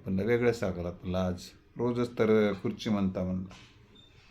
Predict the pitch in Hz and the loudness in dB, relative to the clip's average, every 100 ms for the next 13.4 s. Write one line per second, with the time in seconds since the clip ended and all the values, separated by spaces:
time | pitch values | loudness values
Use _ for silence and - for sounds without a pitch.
0 | - - - - - - - 160 214 214 | -20 -20 -20 -20 -20 -12 2 4 8 8
1 | - 254 254 262 220 214 202 208 160 131 | 8 6 6 6 10 8 10 8 10 10
2 | 135 143 - 104 110 117 117 120 113 110 | 6 4 2 2 2 0 4 4 6 4
3 | 120 127 139 120 120 117 104 90 90 - | 6 4 4 2 2 0 -2 -2 -4 -8
4 | - - - - - - - - - - | -14 -14 -16 -20 -20 -18 -18 -18 -18 -12
5 | - - - _ - - 143 - 233 247 | -12 -14 -20 _ -20 -2 0 4 8 10
6 | 214 208 - 214 202 190 - - 151 - | 12 10 8 6 6 6 0 -6 -2 4
7 | 156 127 117 135 110 123 113 117 107 101 | 4 4 0 -2 0 2 2 2 0 0
8 | 110 - - - 101 101 90 92 - - | -4 -8 -12 -4 -2 0 -2 -4 -14 -12
9 | - 143 139 127 156 190 247 - - - | -8 -2 6 8 8 6 0 -8 -20 -20
10 | _ - - - - 131 156 160 180 170 | _ -20 -20 -8 -2 6 12 12 12 10
11 | 185 180 180 170 156 113 120 135 156 165 | 8 8 10 8 10 6 8 8 8 4
12 | - - - 107 131 147 147 127 107 110 | -2 -18 -12 -2 2 2 0 0 2 2
13 | 123 139 147 | 2 2 2